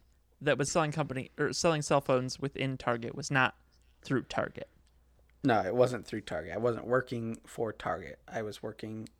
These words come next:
Speaker 2: in a Target. <laughs>
Speaker 1: And while you were working within a Target, you were kind of working for Target 'cause you would help the people working for Target.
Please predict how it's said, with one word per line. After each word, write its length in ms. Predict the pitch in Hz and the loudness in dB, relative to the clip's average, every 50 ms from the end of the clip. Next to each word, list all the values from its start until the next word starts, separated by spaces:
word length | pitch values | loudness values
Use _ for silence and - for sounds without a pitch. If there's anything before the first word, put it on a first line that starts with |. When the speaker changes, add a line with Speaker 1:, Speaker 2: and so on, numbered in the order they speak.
| _ _ - | _ _ 4
Speaker 2:
in 240 | 147 135 123 120 | 6 6 6 4
a 180 | 113 104 113 107 | 2 0 -2 -2
Target. 640 | 110 - - - - - - 69 - - - - - - | -2 -4 -6 -6 -6 -10 -14 -10 -6 -6 -6 -6 -6 -8
<laughs> 40 | - - - - - - | -10 -12 -12 -14 4 6
Speaker 1:
And 200 | - 160 160 165 | 6 8 8 10
while 240 | 165 156 151 160 160 | 12 12 12 12 12
you 140 | 160 160 160 | 10 10 8
were 120 | 151 147 | 6 6
working 500 | 143 143 156 160 156 - 175 147 143 127 | 8 8 6 6 8 6 4 2 4 6
within 500 | 131 139 139 - - - - 170 185 180 | 6 4 4 4 0 0 2 2 2 4
a 140 | - 151 143 | 4 2 2
Target, 480 | 135 - - 120 107 120 - 131 117 - - | 2 2 0 0 0 0 0 -2 -2 -2 -4
you 200 | 135 143 151 139 | -4 -4 0 2
were 160 | 143 143 139 - _ | 2 0 0 -2 _
kind 340 | - - - 339 381 370 294 | -6 0 0 2 2 2 0
of 120 | 214 - | 0 2
working 240 | - 156 156 - 143 | 2 2 2 2 -2
for 140 | 131 - 147 | -2 -2 -4
Target 360 | 139 - 143 139 139 147 143 | 0 2 2 2 2 0 -2
'cause 200 | - - 156 139 | -2 -4 -4 -2
you 80 | 143 147 | -2 -2
would 100 | 143 - | -2 -2
help 320 | - - 151 143 139 - | 6 8 8 8 8 4
the 80 | - 123 | -2 -6
people 340 | - - 127 - - 120 117 | -4 -4 -4 -2 -2 -4 -2
working 360 | - - - - - 117 123 | -2 -4 -4 -4 -4 -6 -8
for 260 | - - - - - | -10 -6 -4 -4 -4
Target. 460 | - - - - - - - - - | -4 -4 -6 -6 -6 -6 -8 -10 -10